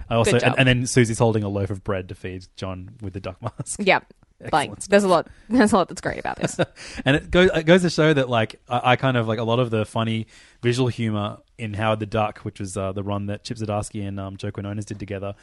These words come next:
Speaker 1: I was like, "Oh, that's classic Zdarsky," but maybe it was a lot more Quinones than we thought.
Speaker 2: Quinones is very funny.
Speaker 1: Um, Extremity, number six. Um,
Speaker 2: Woo!
Speaker 1: The Skybound book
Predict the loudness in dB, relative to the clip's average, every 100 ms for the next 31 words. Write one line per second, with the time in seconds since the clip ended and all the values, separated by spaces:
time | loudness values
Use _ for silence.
0 | -20 -16 -6 -2 -2 0 -2 2 0 0
1 | -2 -2 -2 -8 -6 -6 -8 -10 -10 -6
2 | -6 -4 -6 -6 -6 -4 -6 -6 -8 -6
3 | -8 -8 -8 -6 -2 2 2 0 -4 -2
4 | 0 0 -4 -12 -16 -20 _ -20 -20 -14
5 | 0 2 4 2 0 -4 -10 0 4 6
6 | 6 4 -2 -2 0 0 -2 -2 -10 -12
7 | _ _ _ _ 0 8 10 8 -2 -2
8 | 2 2 6 6 6 4 4 0 -2